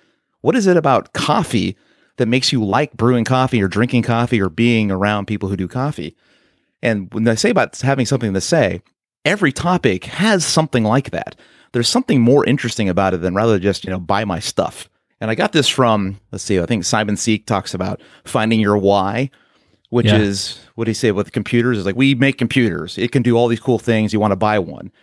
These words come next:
Speaker 1: Versus, uh, we build culture. We just happen to create all these computers. Oh, and you can buy one if you want to. You know, the Apple versus H P or,
Speaker 2: Yeah.
Speaker 1: or Intel version of that. So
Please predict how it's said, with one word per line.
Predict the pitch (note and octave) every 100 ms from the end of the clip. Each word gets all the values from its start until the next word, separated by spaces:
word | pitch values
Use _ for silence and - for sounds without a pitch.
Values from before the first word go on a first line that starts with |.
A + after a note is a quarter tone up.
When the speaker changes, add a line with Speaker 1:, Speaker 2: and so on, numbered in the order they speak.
| _
Speaker 1:
Versus, | B2+ C#3 - B2+ A2+ F#2+
uh, | G2 G2 _ _ _ -
we | C#3 D#3
build | B2 B2+ B2 A#2+ - - _
culture. | - C3 G#2+ - D#2 - _ _ _ _
We | A#2+
just | A2 A#2
happen | C3+ D3 C#3+ A2+
to | - A2+ G#2 G2+ - _ _ _ -
create | - B2+
all | A#2
these | G#2 -
computers. | G#2 D3 B2 G2 G2 - _ _ _ -
Oh, | A2
and | G2 F#2
you | A#2
can | G#2+ G2+
buy | A2+
one | G#2+ G2+
if |
you | G2+
want | G2 G2
to. | - F2 - _ _ -
You |
know, | G#2+
the | G#2 F#2
Apple | A2 A2+ G2+
versus | G2 G2+ F2+
H | G2 F#2
P | - G#2+ G2+
or, | F#2 F#2 F2 F#2 F2+ _ -
Speaker 2:
Yeah. | A2+ G#2+ G2+
Speaker 1:
or |
Intel | F#2+ G#2+ - F#2+ F#2
version | G2+ F#2+ F#2+
of | E2+
that. | F2 - _ _ _ _ -
So | B2+